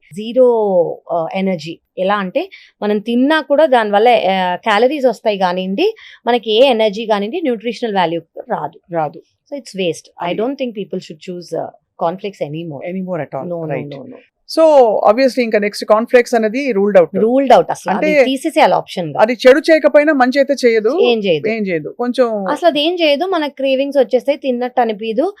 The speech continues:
Speaker 1: దానివల్ల మనకి ఎనర్జీ రాదు, మన
Speaker 2: Hmm.
Speaker 1: డే
Speaker 2: Hmm.
Speaker 1: ఏమి అంటే, uh, we are not giving any energy
Speaker 2: Right.
Speaker 1: to the body.
Speaker 2: ఎస్.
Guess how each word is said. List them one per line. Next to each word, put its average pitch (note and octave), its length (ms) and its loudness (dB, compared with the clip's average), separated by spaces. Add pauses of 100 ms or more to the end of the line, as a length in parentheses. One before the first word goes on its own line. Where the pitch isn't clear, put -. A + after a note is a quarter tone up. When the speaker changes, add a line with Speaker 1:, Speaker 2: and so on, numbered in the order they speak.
(220)
Speaker 1:
దానివల్ల A#3+ 380 4
మనకి B3+ 260 0
ఎనర్జీ G#3 360 0
రాదు, A3 260 2
మన C4+ 220 0
Speaker 2:
Hmm. G3+ 80 0
Speaker 1:
డే G#3 280 0
Speaker 2:
Hmm. G#3 80 0
Speaker 1:
ఏమి G#3 520 -4
అంటే, G3 160 -2
uh, G3 220 -2
we F#3+ 40 -4
are A3 140 0
not A3 100 -6
giving A3 340 -6
any F#3+ 200 -4
energy F3 240 -2
Speaker 2:
Right. D#3+ 140 -4
Speaker 1:
to F3+ 80 -4
the A3+ 160 -2
body. D3 380 -10
Speaker 2:
ఎస్. - 260 -14